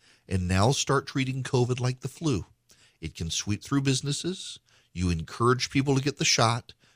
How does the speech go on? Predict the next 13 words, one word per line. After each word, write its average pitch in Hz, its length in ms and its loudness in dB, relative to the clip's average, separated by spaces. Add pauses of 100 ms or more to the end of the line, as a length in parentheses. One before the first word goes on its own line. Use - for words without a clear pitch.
You 80 140 -6
bring 104 260 0
people 135 300 2
to 147 120 2
the 139 160 2
office 131 560 6
to 110 140 -4
give 101 200 2
them 123 120 -2
the 135 80 2
vaccine. 117 760 0 (380)
And 78 120 -4
otherwise, 117 800 4